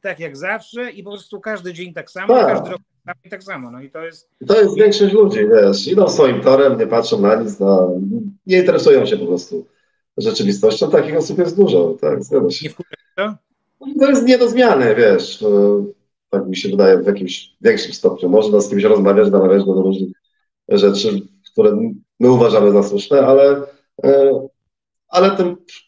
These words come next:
Speaker 2: tych osób dalej będzie dużo, także, ale na pewno warto próbować, także masz rację.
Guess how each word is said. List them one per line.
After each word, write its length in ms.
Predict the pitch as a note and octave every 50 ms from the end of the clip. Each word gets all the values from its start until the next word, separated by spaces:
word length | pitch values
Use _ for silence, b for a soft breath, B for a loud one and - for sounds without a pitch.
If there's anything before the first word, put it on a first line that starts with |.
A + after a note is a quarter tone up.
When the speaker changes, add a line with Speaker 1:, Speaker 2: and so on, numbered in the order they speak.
| _ _
Speaker 2:
tych 120 | - F#3 F3
osób 400 | F3+ F3+ F3+ G3+ G3+ G3 G3 G3
dalej 280 | G3+ F3+ F3 F3 F3
będzie 260 | F3 F3 E3+ - E3 D#3+
dużo, 580 | E3 D#3 G#2+ F2+ F#2 F2+ F2 F2 F#2 - - _ _ _ _
także, 280 | - F#2+ F2+ F#2 F#2+ G2 F2 - - _ _ -
ale 280 | C3 D3 D#3 E3+ E3+ - - _ _
na 100 | - A#2+
pewno 240 | B2 E3 E3+ F3 E3+
warto 240 | - C#3+ - - -
próbować, 600 | B2 A2+ G2 F#2 D#2+ D2+ D2+ - - - - _
także 240 | - E2+ E2+ F2 F2 E2+ E2+ - - _ _ _ _ _ _ _ _ _ _ _ _ _ _ _ _ _
masz 180 | G3+ G2 F#2 F#3+
rację. 320 | F#3+ F2 - - D3+